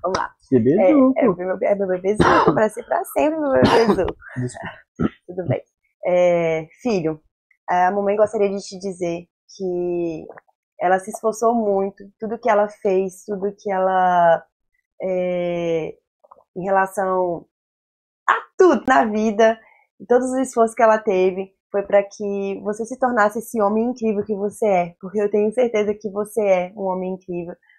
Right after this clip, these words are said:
Speaker 1: um homem que faz a diferença nesse mundo. E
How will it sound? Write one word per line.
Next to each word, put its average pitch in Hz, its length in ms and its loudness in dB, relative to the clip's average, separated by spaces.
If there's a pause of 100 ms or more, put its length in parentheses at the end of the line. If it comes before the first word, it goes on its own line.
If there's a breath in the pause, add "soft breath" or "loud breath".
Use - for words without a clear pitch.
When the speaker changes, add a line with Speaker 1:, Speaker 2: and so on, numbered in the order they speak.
Speaker 1:
um 196 60 -2
homem 202 200 0
que - 140 -20
faz 190 220 0
a 190 40 0
diferença 190 500 -6
nesse 190 280 -10
mundo. 170 420 -8 (400)
E 196 960 -4